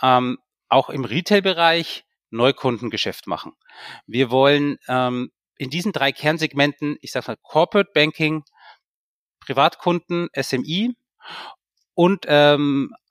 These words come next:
auch im, in, in unseren Nischengeschäften, ähm, Akquisitionsfinanzierung,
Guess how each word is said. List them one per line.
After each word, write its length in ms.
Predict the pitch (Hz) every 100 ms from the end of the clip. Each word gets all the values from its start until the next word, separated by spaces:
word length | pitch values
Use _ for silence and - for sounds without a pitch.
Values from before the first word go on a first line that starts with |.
| _
auch 200 | 143 139
im, 220 | 160 147
in, 180 | 135 135
in 140 | -
unseren 180 | 135 131
Nischengeschäften, 920 | 131 190 208 175 - 160 - - 156 147 - - - 135
ähm, 340 | 127 123 120
Akquisitionsfinanzierung, 1500 | 127 - 120 - 156 - 180 165 160 - 156 147 147 143